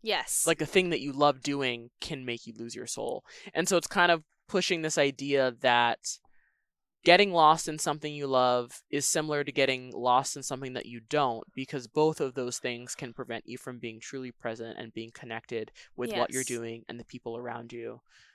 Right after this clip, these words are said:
Speaker 2: And I get, uh, like, do you think that that is true? Like, how do you feel about the, the idea of getting lost in something that you do love?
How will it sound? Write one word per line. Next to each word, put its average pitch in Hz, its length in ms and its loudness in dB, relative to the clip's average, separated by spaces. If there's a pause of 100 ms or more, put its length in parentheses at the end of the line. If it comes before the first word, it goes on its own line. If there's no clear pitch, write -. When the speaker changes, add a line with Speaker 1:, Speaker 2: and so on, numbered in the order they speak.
(120)
Speaker 2:
And 170 220 6
I 170 100 8
get, 175 480 0
uh, - 80 2 (640)
like, 165 160 -2
do 175 100 -8
you 196 320 -6
think 170 340 -6
that - 180 -6
that 143 300 0 (100)
is 147 240 -4
true? - 280 -6
Like, 165 140 0
how 240 120 4
do 302 60 2
you 311 100 2
feel 208 220 2
about 165 300 4
the, 127 320 2
the 127 60 0
idea 131 340 -2
of 127 120 -6
getting 123 260 -4
lost 120 340 -6
in 131 60 -16
something 127 440 -10
that 113 220 -10
you 123 240 -16 (100)
do 131 220 -10
love? 113 500 -6